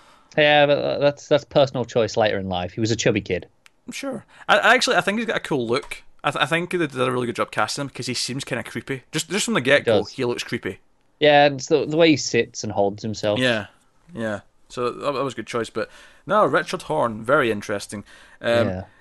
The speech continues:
Speaker 2: then we cut to, uh, Tammy, uh, the F B I agent who've been with, uh, with Gordon and Albert, and she's basically just comparing, uh, Cooper's photos with Doppel Cooper.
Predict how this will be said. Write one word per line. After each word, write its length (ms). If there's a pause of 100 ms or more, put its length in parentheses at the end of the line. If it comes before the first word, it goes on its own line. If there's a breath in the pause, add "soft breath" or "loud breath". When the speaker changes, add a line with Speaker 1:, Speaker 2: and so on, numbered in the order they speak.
(140 soft breath)
Speaker 2:
then 160
we 80
cut 160
to, 120 (240)
uh, 80
Tammy, 520 (120)
uh, 180
the 120
F 120
B 100
I 120
agent 320
who've 220
been 200
with, 260
uh, 140
with 140
Gordon 300
and 80
Albert, 320 (320 soft breath)
and 160
she's 240
basically 400
just 320 (220)
comparing, 880
uh, 420 (160)
Cooper's 340
photos 480
with 140
Doppel 320
Cooper. 360